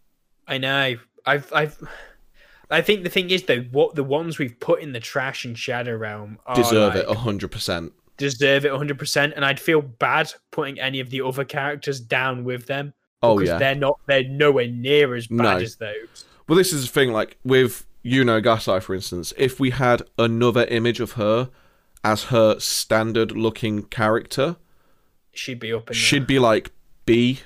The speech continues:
Speaker 2: A, maybe. But
Speaker 1: I've just had a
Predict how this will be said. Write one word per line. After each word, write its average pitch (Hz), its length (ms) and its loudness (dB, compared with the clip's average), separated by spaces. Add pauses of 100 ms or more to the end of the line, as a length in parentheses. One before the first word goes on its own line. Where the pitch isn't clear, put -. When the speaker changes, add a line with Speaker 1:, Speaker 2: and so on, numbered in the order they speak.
(280)
Speaker 2:
A, 131 340 2
maybe. 143 520 -2 (640)
But 117 180 6
Speaker 1:
I've 113 80 2
just 180 240 0
had 165 240 -2
a 135 400 -4